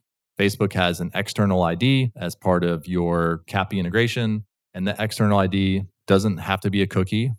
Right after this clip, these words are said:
So even though you wanna send your F B P and F B C cookie values with your cappy hits, there's also an external I D, which is their user identifier. So you can populate that however you want. Let's say you're a headless site and you control all of your cookies from the server.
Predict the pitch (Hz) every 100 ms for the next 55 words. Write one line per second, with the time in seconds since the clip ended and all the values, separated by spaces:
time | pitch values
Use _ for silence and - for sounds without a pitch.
0 | _ - 90 95 98 95 95 92 92 92
1 | 95 90 82 - 98 90 98 95 90 90
2 | 92 87 92 90 98 98 90 90 87 92
3 | 101 110 117 104 92 90 85 - 104 101
4 | 120 156 - - - 92 - 98 98 92
5 | 90 98 120 131 127 117 113 113 107 92
6 | 92 - 85 82 - 87 92 95 92 95
7 | 92 92 85 110 110 110 104 98 101 -
8 | - 90 101 95 90 107 110 104 110 101
9 | 92 92 104 117 127 131 - - - _
10 | _ 92 92 104 95 95 92 98 110 127
11 | 165 101 - 87 85 78 92 95 98 110
12 | 101 113 110 139 131 98 95 87 87 -
13 | 87 85 87 80 80